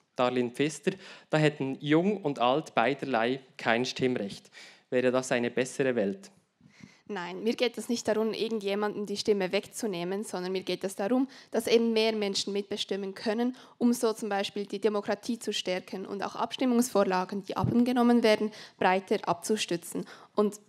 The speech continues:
Speaker 2: das Stimmrechtsalter nach oben zu begrenzen, wäre damit eigentlich voll am Ziel vorbeigeschossen.
Speaker 1: Valentin Border, kein Stimmrecht ab fünfundsechzig.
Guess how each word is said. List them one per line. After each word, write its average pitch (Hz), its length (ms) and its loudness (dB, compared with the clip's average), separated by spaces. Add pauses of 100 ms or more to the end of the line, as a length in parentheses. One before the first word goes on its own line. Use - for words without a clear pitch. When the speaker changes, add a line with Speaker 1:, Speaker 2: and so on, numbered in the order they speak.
Speaker 2:
das 202 180 4
Stimmrechtsalter 202 640 0
nach 175 180 0
oben 196 260 0
zu 196 100 -6
begrenzen, 170 540 -4
wäre 170 180 -2
damit - 320 -8
eigentlich 180 320 -8
voll 208 240 -2
am 180 180 -2
Ziel 180 280 -4
vorbeigeschossen. - 880 -10 (840)
Speaker 1:
Valentin 135 540 -2
Border, 135 320 2
kein 139 300 -2
Stimmrecht 147 580 0
ab 131 180 -6
fünfundsechzig. 151 840 -4